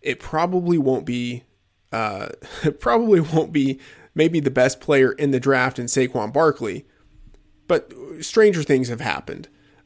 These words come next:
Uh, so it maybe could be, but probably won't.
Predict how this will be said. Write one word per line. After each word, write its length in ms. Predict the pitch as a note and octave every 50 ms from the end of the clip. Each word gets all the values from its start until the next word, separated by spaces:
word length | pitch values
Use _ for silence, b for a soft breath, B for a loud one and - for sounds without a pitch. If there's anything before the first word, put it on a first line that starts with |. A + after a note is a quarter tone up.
| b _
Uh, 420 | - C3+ C3 B2 A#2+ A2+ G#2+ G#2 -
so 300 | - - D3+ C#3 C3+ - -
it 200 | D3+ D3 - -
maybe 560 | E3 D#3 E3 E3+ E3 D#3 C#3+ C#3 C3+ C3 C3 C#3 - _ _
could 240 | - E3+ C#3 B2+
be, 300 | - - - - - _ _ _ _
but 280 | - A2+ - - _ _
probably 480 | - G3 G3 F#3+ F3 E3 D#3 C#3 B2
won't. 260 | A#2 G#2+ - - -